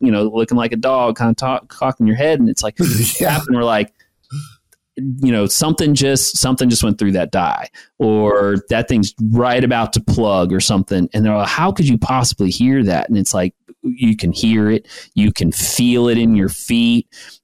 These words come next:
Speaker 1: And the amount of value there in, like you said, in just really getting to know your environment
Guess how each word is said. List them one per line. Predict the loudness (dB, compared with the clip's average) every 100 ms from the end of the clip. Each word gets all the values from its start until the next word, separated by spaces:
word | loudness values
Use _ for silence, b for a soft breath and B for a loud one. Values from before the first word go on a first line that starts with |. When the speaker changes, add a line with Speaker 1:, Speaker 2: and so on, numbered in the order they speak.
| _
Speaker 1:
And | 0 2 2
the | 2 4
amount | 4 2 0
of | 0 -2
value | -2 0 0 0 2 4 4 4
there | 2 2 2 2 0 0
in, | 0 2 2 0
like | -6 -4
you | -2
said, | 0 2
in | 2
just | 0 0
really | 0 2 2 2
getting | 2 0 2
to | 4
know | 4 4
your | 2 2
environment | 2 0 0 0 2 2 0